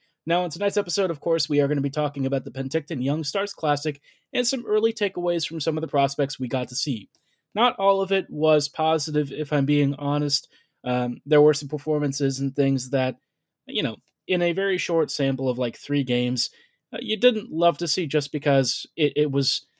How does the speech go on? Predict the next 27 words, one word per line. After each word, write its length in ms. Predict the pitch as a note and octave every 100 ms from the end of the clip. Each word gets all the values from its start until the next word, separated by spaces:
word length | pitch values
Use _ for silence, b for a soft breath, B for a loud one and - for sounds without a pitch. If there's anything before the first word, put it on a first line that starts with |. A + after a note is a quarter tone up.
| _ _ _ _ _
I 80 | F3
don't 120 | D#3
know, 120 | B2+ C3+
a 40 |
bit 180 | A3 G#3+
messy, 380 | D#3 D3 E3 D3+
in 80 |
my 140 | D3 C#3+
opinion, 340 | C#3+ C#3+ C#3
compared 320 | C3 C3 C#3+ C3+
to 60 |
some 160 | - B2+
of 100 | C3+
the 140 | C#3+
other 220 | D#3+ D#3
teams 240 | C#3+ D#3 C#3+
that 140 | D3+
were 100 | D3
there. 300 | C#3 C#3 C3+ b b b -
But, 220 | C#3 - -
you 80 | C3+
know, 240 | C3 B2
it's 220 | D3+ C#3+
neither 200 | D#3+ D3+
here 220 | C#3 D#3 C#3
nor 220 | C3 B2
there. 320 | C3 C3